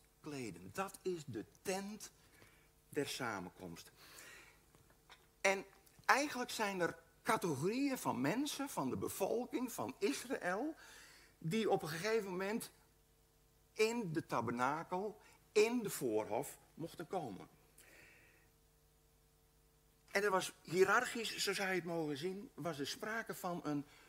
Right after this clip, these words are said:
vijfdeling. In de voorhof,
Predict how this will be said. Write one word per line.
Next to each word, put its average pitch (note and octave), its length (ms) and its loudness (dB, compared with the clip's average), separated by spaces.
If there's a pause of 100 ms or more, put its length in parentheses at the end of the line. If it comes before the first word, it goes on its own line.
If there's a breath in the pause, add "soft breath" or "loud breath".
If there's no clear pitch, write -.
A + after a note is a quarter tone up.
vijfdeling. G2+ 1000 -4 (2250 loud breath)
In G3 140 6
de F3 80 6
voorhof, C#4 800 2